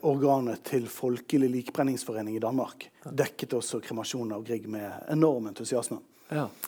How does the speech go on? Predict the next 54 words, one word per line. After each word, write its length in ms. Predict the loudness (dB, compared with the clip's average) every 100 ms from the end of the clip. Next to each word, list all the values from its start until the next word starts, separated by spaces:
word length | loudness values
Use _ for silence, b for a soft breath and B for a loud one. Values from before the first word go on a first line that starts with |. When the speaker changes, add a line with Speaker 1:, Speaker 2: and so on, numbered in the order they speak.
| -2
Speaker 1:
Eh, 240 | 2 4 4
her 200 | 6 4
var 140 | 4
det 100 | 0
noen 240 | -2 -2 -4
som, 340 | -4 -4 -6
som 180 | -6 -4
gikk 160 | -4 -2
foran. 280 | -4 -4 -10 -20 _ B B B B B B
Speaker 2:
Ja. 160 | -4 4
Speaker 1:
Eh, 340 | 8 8 6 4
men, 260 | 4 4 6
men 140 | 8
det 80 | 8
er 40 |
jo 40 | 8
en 80 | 8
annen, 260 | 6 6 4
en 140 | 6 6
annen 120 | 6
sak 200 | 4 2
i 40 |
hvert 100 | 2
fall. 120 | 4 4
Han 160 | 8
var 160 | 10 10
jo 80 | 8
et, 180 | 2 -6
et 80 | -4
søkende 580 | -2 2 2 2 2 2
menneske 420 | 2 0 0 0
med 120 | 0 0
et 60 |
nok 140 | -2 -2
så 160 | -6 -6
uavklart 720 | -8 0 0 0 0 -2 -2
forhold 260 | -6 -4 -4
til 80 | -4
kristendommen. 300 | -6 -4 -4 -6
På 100 | -8
slutten 300 | -4 -2 0
Speaker 2:
Mm. 60 |
Speaker 1:
av 60 | 2
livet 320 | 2 2 -2 -6 B -8
så 160 | -6
skriver 320 | -2 2 2
han 140 | 0 -2
de 100 | -4
fantastiske 640 | -6 -10 -6 -6 -4 -6
salmene. 380 | -6 -4 -2 -4
Det 100 | -4
er 40 | -4
hans 180 | -2
siste, 560 | -2 0 0 0 -2